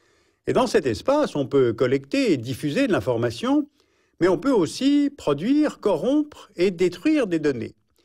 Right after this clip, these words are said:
Et de telles dérives permettent d'atteindre des objectifs politiques, économiques ou criminels,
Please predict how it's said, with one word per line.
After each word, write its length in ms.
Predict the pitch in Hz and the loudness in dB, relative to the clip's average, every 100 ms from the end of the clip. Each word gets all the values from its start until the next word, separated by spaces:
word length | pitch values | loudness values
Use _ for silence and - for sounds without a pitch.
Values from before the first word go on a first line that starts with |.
| _ _ _ _ | _ _ _ _
Et 60 | 135 | 0
de 100 | 196 | 2
telles 240 | 214 185 | 2 0
dérives 440 | 131 131 214 285 - | 2 0 2 0 0
permettent 400 | 180 170 220 170 | 0 2 -2 0
d'atteindre 400 | 139 - 269 247 | -2 0 -2 0
des 160 | 156 | 2
objectifs 640 | 147 123 131 - 254 - - | 0 0 -6 -4 -8 -8 -2
politiques, 760 | 165 127 113 269 285 - - - | 0 0 0 0 0 -4 -20 -4
économiques 720 | 175 165 135 117 202 277 - _ _ - | 0 2 0 0 -2 -4 -8 _ _ -4
ou 100 | 277 | -2
criminels, 680 | 202 160 113 110 160 226 | 2 0 0 0 0 -2